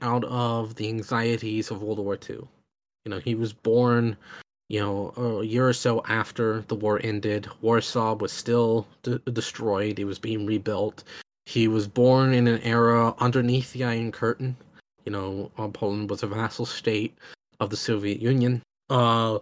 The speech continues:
when he started writing these, um, you know, uh, Poland was under martial law for two years,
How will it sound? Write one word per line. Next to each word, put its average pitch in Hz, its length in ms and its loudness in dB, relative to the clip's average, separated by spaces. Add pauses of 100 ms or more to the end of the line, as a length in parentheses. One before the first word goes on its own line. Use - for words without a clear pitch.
(280)
when 117 180 2
he 123 140 2
started 131 360 4
writing 127 440 4
these, 127 640 0 (760)
um, 113 640 2 (160)
you 127 140 2
know, 113 380 2
uh, 110 260 -2
Poland 120 440 2
was 117 200 0
under 117 160 -2
martial 110 380 -2
law 127 180 0
for - 180 -10
two 120 200 -6
years, 120 520 -6